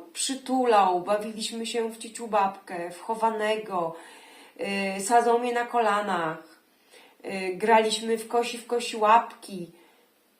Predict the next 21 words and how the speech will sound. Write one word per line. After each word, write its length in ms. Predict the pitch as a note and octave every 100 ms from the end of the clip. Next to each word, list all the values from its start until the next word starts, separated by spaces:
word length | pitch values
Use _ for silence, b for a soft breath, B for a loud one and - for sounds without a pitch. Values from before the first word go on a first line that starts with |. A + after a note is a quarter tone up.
| _ _ _ _
I 60 | C4
nie 160 | B3+ C4
było 340 | B3 C4 C#4
w 140 | C#4
tym 380 | - A#3+ A#3+ B3+ A3+ A3
nic 320 | A#3 C#4 C#4
nienormalnego 1400 | G#3 A#3 A#3+ A#3 A3 G#3+ G3+ G3+ G3 E3+ D3+ D#3+ F3 B3 - _ _ _ _ _ -
i 80 | A3+
nikt 460 | A3+ B3+ - -
nikomu 640 | C4+ C4+ - A#3+ A3 A#3+ A#3
nie 140 | A#3
zarzucał 720 | A3 A3 G#3+ G#3+ G#3+ A3+ A3+
żadnych 460 | G#3+ A3 G#3+ A3+ -
wstrętnych 800 | - - G#3+ F#3 - G#3+ A3 -
i 140 | -
obrzydliwych 760 | G#3+ F#3 G3 E3+ E3 F3+ F#3+ -
rzeczy. 420 | E3 C3+ - - - _ _ _ _ _ _ _ _ _ _ _ _ _ _ _ b b b -
Ja, 460 | G3 G#3 G3 B3+ C4
pracując 600 | A3 G#3+ C4 C4 A#3+ G#3
z 120 | -
dziećmi 680 | F#3+ F3 - E3+ E3 G3+